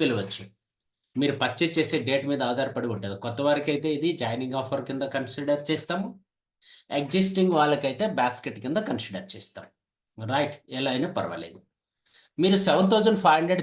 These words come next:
పీవీ అన్నప్పుడు ఫిఫ్టీన్ థౌజండ్ అమౌంట్ అవుతుంది రఫ్‌గా. You will get up to ఎంఆర్పి products నైన్టీన్ థౌజండ్ ఫైవ్ హండ్రెడ్ ఎంఆర్పి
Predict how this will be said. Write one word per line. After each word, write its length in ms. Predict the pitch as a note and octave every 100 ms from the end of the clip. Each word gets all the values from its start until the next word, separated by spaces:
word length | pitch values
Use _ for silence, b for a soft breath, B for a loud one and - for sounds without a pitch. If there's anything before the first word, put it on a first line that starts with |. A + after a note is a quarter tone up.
| F3+
పీవీ 220 | C#3 D3 B2+
అన్నప్పుడు 300 | B2 C3+ G#3+ -
ఫిఫ్టీన్ 380 | - - F#3 F#3+ C#3
థౌజండ్ 420 | C3 A#2 G#3 - - _ - D3
అమౌంట్ 280 | D#3 D#3 D3+
అవుతుంది 300 | - F#2+ F#2+ A#2
రఫ్‌గా. 300 | - G2 - _ _ _ _ _ _ _ _ _ _ _ _ _ _ _ -
You 80 | G#3
will 140 | A#3+ G3+
get 140 | G#3+ G3+ -
up 100 | -
to 80 | G3 G#3 D3+
ఎంఆర్పి 380 | D3 F3+ F#3 F#3 D3+
products 340 | D3+ D3+ - D#3+ C#3
నైన్టీన్ 420 | B2+ F3+ F#3 F#3 D#3+
థౌజండ్ 300 | D3 D3 C3+
ఫైవ్ 160 | C#3 A#2+
హండ్రెడ్ 240 | A#2 E3 E3+
ఎంఆర్పి 360 | B2 C3 -